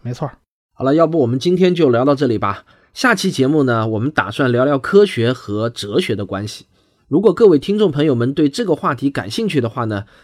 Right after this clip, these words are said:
Speaker 2: 你一定要给我们投稿。下次节目的时候呢，我们来得热闹一点，大家说怎么样？那就这样，我们下期不见不散，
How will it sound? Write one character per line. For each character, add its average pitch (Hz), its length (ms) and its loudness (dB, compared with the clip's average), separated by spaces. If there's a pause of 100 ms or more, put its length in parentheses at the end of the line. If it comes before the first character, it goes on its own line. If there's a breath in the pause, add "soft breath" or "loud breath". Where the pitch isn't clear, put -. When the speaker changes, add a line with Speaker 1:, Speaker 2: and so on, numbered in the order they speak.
Speaker 2:
你 117 140 -4
一 139 100 -2
定 202 180 -2
要 113 200 -2
给 127 160 2
我 139 100 4
们 98 140 -6
投 135 220 -2
稿。 - 260 -8 (300)
下 208 220 0
次 135 140 -4
节 117 160 -2
目 139 120 2
的 123 100 0
时 - 160 -6
候 120 180 -4
呢， 95 240 -8
我 95 80 -6
们 107 160 -4
来 101 160 -6
得 123 80 -2
热 185 200 2
闹 92 160 -4
一 82 80 -12
点， - 280 -16
大 117 100 -8
家 120 120 -2
说 123 160 -2
怎 101 100 -10
么 85 60 -12
样？ 104 180 -4 (500 soft breath)
那 143 100 0
就 139 120 4
这 151 100 2
样， 120 160 2 (180)
我 98 120 -10
们 110 120 -4
下 135 260 -2
期 143 260 0
不 - 260 -8
见 123 220 0
不 117 160 -10
散， 131 260 -4